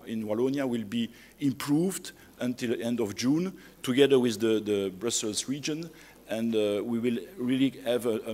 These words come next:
a, a more, uh, I would say, attractive and a more user-friendly open data portal in the coming months. So these are the, the, the three or four major elements which are now put into practice,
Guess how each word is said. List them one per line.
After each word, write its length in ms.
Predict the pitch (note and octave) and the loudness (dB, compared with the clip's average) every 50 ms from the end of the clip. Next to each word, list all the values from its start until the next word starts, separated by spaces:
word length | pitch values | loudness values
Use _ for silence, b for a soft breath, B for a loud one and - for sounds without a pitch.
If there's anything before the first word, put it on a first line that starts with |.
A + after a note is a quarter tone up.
| A2 A2 - | -6 -6 -4
a, 20 | A2+ | -4
a 40 | |
more, 440 | G#2 A2 B2+ C#3 C3 C3 C3 - F2 | 0 2 4 6 6 6 4 2 2
uh, 140 | A2+ A2 G#2+ | 0 -2 -2
I 80 | - G#2+ | -2 -2
would 160 | A2+ A#2+ A2+ | -4 -2 -2
say, 260 | - - B2 A#2+ A#2 - | 0 0 0 0 0 0
attractive 760 | A#2+ C3+ - - D#3 C#3 - - - D3 D#3 E3 D#3 - - - B B B B B - | -2 -2 -2 -2 -2 -2 -2 -4 -6 -6 -4 -4 -6 -6 -8 -8 B B B B B -8
and 120 | A#2 A#2+ B2 | -4 -4 -2
a 40 | |
more 220 | A#2+ B2 B2 B2 A#2 | 0 0 0 0 0
user-friendly 920 | A#2 C3 D3 C#3 A2 - A#2+ G#2 - - C#3+ C3 C3 B2 A#2 A#2+ B2+ - | 0 0 -2 -2 -2 -2 -4 -4 -4 -4 -2 -2 -2 -2 -4 -4 -4 -2
open 320 | - B2 A#2+ - B2+ A#2+ | -2 -2 -2 -2 -2 -2
data 260 | A2+ A#2+ A#2 - A#2+ | -2 -2 0 0 -2
portal 540 | A2 - A#2 A2+ - - - A2 G#2+ G#2+ G#2+ B B B B B - | -2 -2 -4 -6 -4 -2 -2 -2 -2 -2 -4 B B B B B -6
in 120 | A#2 A2 | -4 -2
the 100 | G2+ G#2 | -2 -2
coming 420 | F#2+ - G#2 G2+ G2+ G2 F#2 F2+ D2+ | -2 -2 -2 -2 -2 -2 -4 -4 -4
months. 340 | E2+ E2+ C#2+ C2+ C#2 - - B B B B | -4 -4 -4 -6 -8 -12 -12 B B B B
So 180 | - - B2+ B2+ | -6 -4 -4 -2
these 220 | B2+ E3+ E3 D#3 | -2 -4 2 4
are 220 | F3 D#3 D3+ D3 C#3 | 4 4 6 4 4
the, 180 | B2+ C3 B2+ | 4 4 4
the, 200 | A2 A2+ A#2+ - - | 4 0 -4 -4 -4
the 120 | A2+ A#2 | -4 -4
three 300 | A2 - - - E3+ D#3 | -4 -6 -6 -4 0 2
or 140 | D3+ C3+ B2+ | 4 4 4
four 360 | A#2+ - - C#3+ C3 B2 A2+ B B B B B B - - - | 2 0 0 2 2 2 0 B B B B B B -20 -12 -4
major 380 | - B2 C3+ D3+ D3 - C3+ C#3+ - | 0 2 4 4 4 2 2 0 0
elements 460 | C3 C#3 C3+ B2+ C3 C3+ C3+ C3+ - | 2 2 2 2 2 2 0 0 -2
which 180 | C3 B2 - - | -4 -4 -2 0
are 120 | A#2+ A#2 | 0 0
now 180 | A#2+ B2 A#2 A2+ | 2 2 0 0
put 340 | - - C#3 - - - B B B B B B B | 0 -4 -6 -4 -6 -8 B B B B B B B
into 260 | - C3 B2+ B2+ B2 G#2 | -6 -6 -4 -4 -6 -8
practice, 720 | - - E3 E3 E3 - - E3 E3+ D#3+ - - - | -4 0 0 0 0 0 -4 -2 -2 0 0 -2 -2